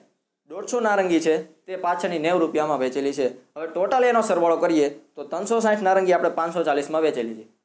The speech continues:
હવે જુઓ મિત્રો, ત્રણસો સાઠ નારંગી આપણે છસો રૂપિયામાં લીધી હતી અને ત્રણસો સાઠ નારંગી વેચી પાંચસો ચાલીસની અંદર, તો સીધી વાત છે કે ભાઈ છસો માઇનસ પાંચસો ચાલીસ એટલે કે સાઠ રૂપિયાની ખોટ આવેલી છે,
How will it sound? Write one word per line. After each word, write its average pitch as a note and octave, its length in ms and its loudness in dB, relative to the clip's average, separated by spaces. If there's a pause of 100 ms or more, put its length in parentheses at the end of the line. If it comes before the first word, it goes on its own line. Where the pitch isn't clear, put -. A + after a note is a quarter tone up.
હવે G3 120 -12
જુઓ G#3 260 0
મિત્રો, D#3 280 -4 (460)
ત્રણસો G#3 280 -8
સાઠ A3 200 0
નારંગી G#3 340 2
આપણે G3 180 2
છસો G3 340 -2
રૂપિયામાં A3+ 340 2
લીધી D3 240 2
હતી D#3 200 -2 (320)
અને D#3 160 -12
ત્રણસો F#3+ 320 -4
સાઠ G3 160 0
નારંગી F3 320 0
વેચી D3+ 280 2
પાંચસો D#3+ 320 -4
ચાલીસની F#3+ 360 0
અંદર, C3 180 -4 (280)
તો D3 60 -20
સીધી F#3 300 -4
વાત E3 200 2
છે D3+ 120 -2
કે D3+ 80 0
ભાઈ D3+ 240 0 (240)
છસો F3+ 240 -4
માઇનસ D#3 300 0
પાંચસો E3+ 300 -4
ચાલીસ D3 260 0
એટલે C#3 160 -2
કે C3+ 80 -4
સાઠ D#3+ 340 -6
રૂપિયાની C#3 380 -12 (420)
ખોટ D3+ 200 -12
આવેલી B2 340 -2
છે, B2+ 160 -4